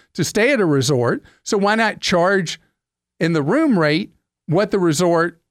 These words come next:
is actually gonna charge you? Well, the reason the resorts went to breaking out the resort fee is because of the way you and I shop for hotels now, that we use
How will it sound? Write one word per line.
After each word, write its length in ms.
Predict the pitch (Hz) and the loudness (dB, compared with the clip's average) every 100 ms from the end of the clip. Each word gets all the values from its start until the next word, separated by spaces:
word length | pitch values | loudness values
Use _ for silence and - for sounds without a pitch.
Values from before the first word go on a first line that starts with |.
| _ - | _ -4
is 180 | 165 156 | -2 0
actually 300 | 156 - 151 | 0 0 -2
gonna 180 | 139 123 | 0 -2
charge 460 | - 220 180 - | 0 0 0 -2
you? 100 | 107 | -4
Well, 380 | 123 170 139 _ _ - | 0 -2 -2 _ _ -4
the 100 | 139 | -2
reason 600 | 143 233 302 240 233 175 | 0 0 2 2 0 0
the 100 | 147 | 0
resorts 580 | 143 147 165 147 - | 0 0 0 -2 -8
went 420 | 139 139 233 - - | -4 -2 -2 -6 -4
to 380 | 175 139 123 - - | 0 0 0 -4 -6
breaking 440 | 147 190 196 165 | -2 -2 -2 -2
out 200 | 143 139 | 0 -2
the 80 | 147 | -2
resort 480 | 120 123 185 208 - | -2 0 0 -2 -2
fee 260 | 151 123 - _ _ _ _ - | -2 -2 -6 _ _ _ _ -4
is 220 | 170 151 | -2 -2
because 280 | 202 208 170 | -2 -2 -2
of 40 | |
the 80 | 180 | 0
way 180 | 170 190 | 0 0
you 240 | 175 190 | 0 0
and 100 | 180 | 0
I 140 | 165 156 | -2 -2
shop 340 | - 160 143 | -2 -2 -2
for 140 | - 117 | -2 -2
hotels 560 | 127 - 143 120 - | -2 -2 -2 -2 -4
now, 300 | 104 95 95 _ _ _ _ _ _ _ _ - | -6 -6 -12 _ _ _ _ _ _ _ _ -10
that 440 | 123 143 135 143 | -2 0 0 -2
we 140 | 143 151 | -4 -4
use 580 | 147 190 208 190 165 | -2 0 2 0 -2